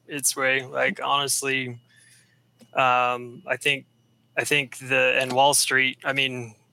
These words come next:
Tesla's a car manufacturer, guys. Remember, they're a car manufacturer. That's all they do.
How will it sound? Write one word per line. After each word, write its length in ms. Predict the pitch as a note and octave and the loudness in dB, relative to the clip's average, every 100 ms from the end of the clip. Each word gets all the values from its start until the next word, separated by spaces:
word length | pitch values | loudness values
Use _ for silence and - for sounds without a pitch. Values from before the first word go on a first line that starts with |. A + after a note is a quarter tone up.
| - | -4
Tesla's 420 | - F#3 - D3 | 0 2 2 2
a 80 | C#3 | -2
car 380 | - D#3 G3+ G#3 | 2 6 6 6
manufacturer, 800 | D3 C3+ B2+ C#3 B2+ B2 C3+ C3 | 4 0 -2 0 2 0 -4 0
guys. 400 | C3 C3 C3 C3+ | 2 2 0 -6
Remember, 440 | C3 D3+ E3+ C3+ | 0 2 2 0
they're 200 | B2+ C3 | 0 -2
a 60 | A#2+ | -2
car 400 | - - E3 E3 | -2 6 6 6
manufacturer. 840 | C3 B2 B2 - A2 A2+ - A#2+ | 4 0 -4 -6 -6 -4 -6 -6
That's 260 | B2 C3+ - | -4 -2 2
all 220 | D3+ D3 | 4 4
they 160 | C#3 C3 | 2 0
do. 280 | C3+ C3+ | 0 -4